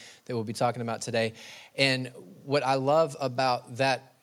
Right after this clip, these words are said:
just the subject, you know, from the very beginning of this year, we've talked about from the stage how John three thirty should represent who we are, that he must increase in our life and we must decrease. It's something we talked about specifically even last week.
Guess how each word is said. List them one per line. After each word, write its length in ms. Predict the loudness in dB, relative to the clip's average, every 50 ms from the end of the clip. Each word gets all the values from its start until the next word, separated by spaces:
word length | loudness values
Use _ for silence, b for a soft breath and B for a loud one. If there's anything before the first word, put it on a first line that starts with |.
| _ _ _ _ _ _ _ _ _ _ _ _ -8
just 240 | -6 -4 -4 -4 -4
the 80 | -4 -4
subject, 680 | -2 0 0 0 0 -2 -4 -4 -6 -6 -6 -10 -10 -8
you 80 | -6 -6
know, 120 | -6 -6
from 300 | -8 -10 -10 -6 -6 -4
the 60 | -4
very 200 | -2 -2 -2 -2
beginning 320 | -2 -4 -4 -4 -4 -4 -4
of 60 | -6
this 320 | -4 -4 -4 -4 -6 -8 -10 -12
year, 380 | -10 -6 -2 0 0 0 0
we've 180 | -2 -4 -8 -4
talked 300 | -2 -2 -2 -2 -4 -4
about 400 | -2 -2 0 0 0 -2 -4 -6
from 320 | -12 -12 -10 -8 -6 -6
the 80 | -4 -6
stage 500 | -6 -4 -4 -2 -2 -2 -2 -4 -6 -6
how 160 | -6 -6 -4
John 320 | -4 -4 -4 -4 -4 -4 -6
three 240 | -8 -8 -6 -6
thirty 340 | -6 -4 -4 -2 -2 -2 -2
should 220 | -4 -6 -6 -4 -4
represent 400 | -4 -4 -4 -6 -8 -8 -8 -8
who 140 | -8 -8
we 160 | -6 -4 -4 -4
are, 100 | -4 -4
that 180 | -6 -10 -10
he 220 | -14 -12 -8 -8 -6
must 280 | -6 -6 -8 -8 -8
increase 480 | -8 -8 -8 -8 -10 -10 -10 -10 -8 -8
in 40 | -8
our 120 | -6 -4
life 260 | -4 -4 -4 -6 -8
and 80 | -8 -8
we 80 | -8
must 240 | -8 -8 -8 -10 -10
decrease. 400 | -10 -12 -12 -12 -12 -12 -12 -10
It's 100 | -8 -8
something 240 | -8 -8 -8 -8 -10
we 80 | -10 -8
talked 240 | -8 -8 -10 -8
about 300 | -4 -2 -2 -2 -4 -6
specifically 640 | -12 -14 -12 -10 -8 -6 -8 -8 -8 -10 -10 -8 -8 -6
even 200 | -6 -6 -6 -6
last 280 | -8 -8 -10 -10 -8
week. 300 | -8 -8 -8 -8 -12 B